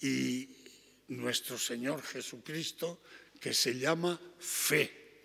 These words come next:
La fe entendida como nos lo dijo en una fórmula genial, sintética, el Papa Ratzinger. Creer es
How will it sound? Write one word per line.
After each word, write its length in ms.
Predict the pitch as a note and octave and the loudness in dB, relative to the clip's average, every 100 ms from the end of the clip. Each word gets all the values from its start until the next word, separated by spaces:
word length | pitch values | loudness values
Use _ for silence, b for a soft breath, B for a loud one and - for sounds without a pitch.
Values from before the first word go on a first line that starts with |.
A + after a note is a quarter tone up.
| - _ _ _ B B B B B - | -20 _ _ _ B B B B B -8
La 180 | A#2 G#2 | -2 0
fe 540 | - D3+ E3 G3+ - | 4 6 6 6 2
entendida 880 | C#3 B2 B2+ A#2+ B2 F3 F#3 F3+ F3 B B B B - - | 0 2 0 0 2 6 8 6 4 B B B B -12 0
como 480 | C#3 C#3 C3+ C3+ - B B B B B _ - - - | 2 4 2 2 -4 B B B B B _ -20 -16 -4
nos 240 | C#3 C3 | 0 2
lo 100 | B2+ | 2
dijo 280 | B2+ D#3 E3 | 0 0 2
en 60 | D#3 | 2
una 200 | C#3+ C3+ | 2 2
fórmula 680 | - D3+ D3+ D3 D3 D3 C#3 - - - - | 2 2 6 8 8 6 -2 -14 -12 -8 -4
genial, 560 | A2+ A#2+ D3+ D3 C#3+ C#3 | 0 6 6 6 4 2
sintética, 920 | - A2+ - D3 D3 C3 C#3+ C#3 D3+ B B - | 0 -2 2 2 2 0 2 2 0 B B -2
el 160 | A#2+ | -2
Papa 300 | - C3+ C3 | 0 0 2
Ratzinger. 840 | A2+ B2 C3 - A#2 A2 G#2+ G2+ - - _ B B B B - | 2 2 2 2 2 0 -8 -10 -12 -20 _ B B B B -4
Creer 840 | C#3+ B2 B2+ D#3 G3+ F#3+ - - - | 0 2 8 8 8 2 -12 -18 0
es 520 | C#3+ E3 F#3+ - - | 6 8 8 6 4